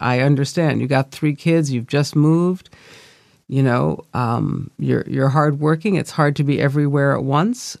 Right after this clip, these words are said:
but a parent who says to a neighbor who expresses concern, "I haven't had any luck communicating with my kid, you go ahead and try," is also somebody who's pretty resigned to not being very effective with the kid.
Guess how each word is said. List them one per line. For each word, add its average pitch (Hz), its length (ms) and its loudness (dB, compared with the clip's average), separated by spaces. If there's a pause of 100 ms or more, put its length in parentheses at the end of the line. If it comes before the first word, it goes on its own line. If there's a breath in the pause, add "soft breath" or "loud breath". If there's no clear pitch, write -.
but 131 440 0 (280)
a 143 100 -4
parent 170 380 2
who 160 100 0
says 147 380 0
to 143 320 -2
a 135 80 2
neighbor 131 360 2
who 131 120 0
expresses 127 540 -4
concern, 131 540 0 (680 loud breath)
"I 170 120 0
haven't 180 260 2
had 156 180 2
any 143 100 0
luck 139 220 0
communicating 127 560 -2
with 123 140 -4
my 120 140 -2
kid, 117 260 -4
you 127 120 0
go 120 180 0
ahead 120 260 0
and 113 120 -2
try," 131 580 0 (560)
is 143 180 4
also 113 240 0
somebody 113 420 -2
who's 101 200 -6
pretty 101 280 -2
resigned 107 680 -2 (360)
to 110 240 -2
not 117 380 0
being 110 320 -2
very 107 200 -6
effective - 480 -6
with - 140 -6
the 107 80 -4
kid. - 280 -2